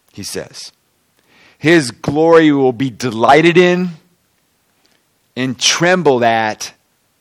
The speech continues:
everywhere." The great sin of humanity is that they want God to be diminished. But he is resolved to overcome all God-diminishing obstacles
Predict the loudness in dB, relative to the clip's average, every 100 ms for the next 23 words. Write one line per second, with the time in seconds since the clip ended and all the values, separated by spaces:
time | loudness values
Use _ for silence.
0 | _ _ _ _ _ -2 -2 -6 -8 -8
1 | -12 -14 -18 _ _ _ _ _ _ _
2 | _ _ _ _ _ _ -20 -20 -20 _
3 | _ -2 4 4 2 -2 0 0 0 -4
4 | -6 -2 0 0 0 -4 -4 -4 -4 -4
5 | -2 -2 -4 -6 -6 -8 -10 -14 -6 -2
6 | 0 -2 -6 -16 -12 -10 -8 -8 -10 -12
7 | -12 -16 -20 _ _ _ _ _ _ _
8 | _ _ _ _ _ _ -10 -4 -2 -2
9 | -6 -8 -2 2 4 4 2 -4 -8 -6
10 | -8 -6 -4 -4 -6 _ 2 4 6 6
11 | 4 0 -10 -14 0 2 4 2 -2 -6
12 | -4 -4 -4 -6 -8 -10 -12 -4 -2 -2
13 | -8 -18 -18 -18 -12